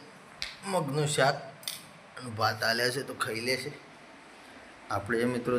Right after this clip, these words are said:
જમવાનું લઈ લીધું છે, મસ્ત શાક લીધું છે મગનું, સલાડ માટે ડુંગળી છે, મીઠું અને મિત્રો છાશ. તો ફોટો પર મસ્ત સરસ જમી લઈએ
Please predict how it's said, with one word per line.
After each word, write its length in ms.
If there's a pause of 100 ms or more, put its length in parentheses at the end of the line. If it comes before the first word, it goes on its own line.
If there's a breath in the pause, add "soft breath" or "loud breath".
જમવાનું 500
લઈ 180
લીધું 280
છે, 80 (540)
મસ્ત 240 (140)
શાક 200 (100)
લીધું 260
છે 140
મગનું, 320 (800 loud breath)
સલાડ 420
માટે 200
ડુંગળી 500
છે, 80 (2500)
મીઠું 480 (420)
અને 220
મિત્રો 240 (360)
છાશ. 260 (580)
તો 80 (280)
ફોટો 240 (100)
પર 140 (120)
મસ્ત 220 (140)
સરસ 380
જમી 300
લઈએ 180